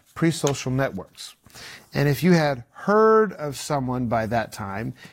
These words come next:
it means that people had been talking, talking quite a bit. Now, we know that Jesus was well known in that area, especially in the area of Galilee, uh, and that, uh, Herod wanted to see him and wanted to see him do a miracle, but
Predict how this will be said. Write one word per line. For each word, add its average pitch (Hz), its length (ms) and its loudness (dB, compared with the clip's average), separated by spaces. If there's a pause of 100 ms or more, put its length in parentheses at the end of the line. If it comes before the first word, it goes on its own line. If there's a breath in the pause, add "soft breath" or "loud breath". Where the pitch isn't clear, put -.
(100)
it - 140 -6
means 185 360 4
that 160 160 -2
people 180 340 -2
had 143 180 -4
been 123 200 -2
talking, - 640 -8 (460 loud breath)
talking 147 380 -4
quite 160 400 -4 (100)
a 123 60 -4
bit. 117 380 -6 (400 loud breath)
Now, 123 120 -2
we 127 120 -2
know 143 280 2
that 147 120 -6
Jesus 123 440 -4
was 104 160 -6
well 120 340 0
known 123 320 -2
in 123 100 -4
that 107 180 -4
area, 101 320 -6
especially 135 480 -6
in 131 60 -4
the 120 100 -4
area 113 240 -2
of 101 80 -6
Galilee, 95 500 -8 (720 loud breath)
uh, 131 260 0 (120)
and 151 540 0 (340 loud breath)
that, 156 560 0 (300 soft breath)
uh, 160 680 2 (400 loud breath)
Herod 170 480 2 (140)
wanted 151 320 0
to 143 120 -4
see 196 340 2
him 147 340 2
and 147 200 -2
wanted 151 200 0
to 151 100 -4
see 160 240 -2
him 143 180 0
do 127 180 0
a 135 60 0
miracle, 165 480 0
but 160 380 -4